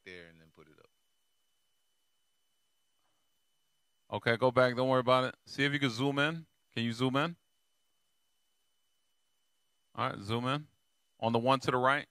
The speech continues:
Speaker 2: the bigger one, Bio Edge.
Speaker 1: There you go. Yeah, F eleven.
Speaker 2: Okay. Now zoom in.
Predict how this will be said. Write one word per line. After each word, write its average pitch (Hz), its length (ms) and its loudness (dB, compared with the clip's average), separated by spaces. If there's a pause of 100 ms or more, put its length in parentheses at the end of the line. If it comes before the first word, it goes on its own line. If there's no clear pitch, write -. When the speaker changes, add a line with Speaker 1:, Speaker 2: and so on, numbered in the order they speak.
Speaker 2:
the 107 100 -16
bigger 127 280 0
one, 151 220 -2
Bio 123 400 8
Edge. 143 480 2 (260)
Speaker 1:
There 76 80 -20
you 73 220 -20
go. 69 60 -20 (1700)
Yeah, - 460 -20
F 80 60 -20 (120)
eleven. 80 260 -20 (200)
Speaker 2:
Okay. 107 460 -4 (1200)
Now 101 180 -2
zoom 107 280 -6
in. 101 160 -4